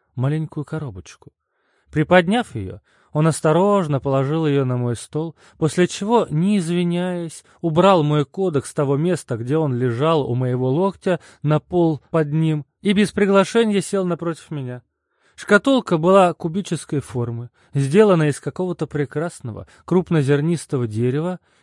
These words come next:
и отполирована до блеска, как стол с вишневой столешницей, за которым мы сидели.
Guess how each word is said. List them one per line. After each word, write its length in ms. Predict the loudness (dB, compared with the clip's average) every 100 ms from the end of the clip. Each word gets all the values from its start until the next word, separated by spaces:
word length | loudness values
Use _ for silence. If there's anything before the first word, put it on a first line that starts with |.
| 0
и 80 |
отполирована 800 | 0 2 0 2 2 0 0 -2
до 200 | 0 -2
блеска, 480 | -2 -4 -6 -8 -12
как 300 | -8 -10 -10
стол 380 | -12 -4 -2 -4
с 120 | -6
вишневой 540 | -6 -6 -6 -4 -4
столешницей, 720 | -4 -4 -4 -4 -6 -10 -6 -6
за 140 | -4
которым 460 | -6 -6 -6 -6 -6
мы 100 | -10
сидели. 520 | -14 -12 -12 -12 -16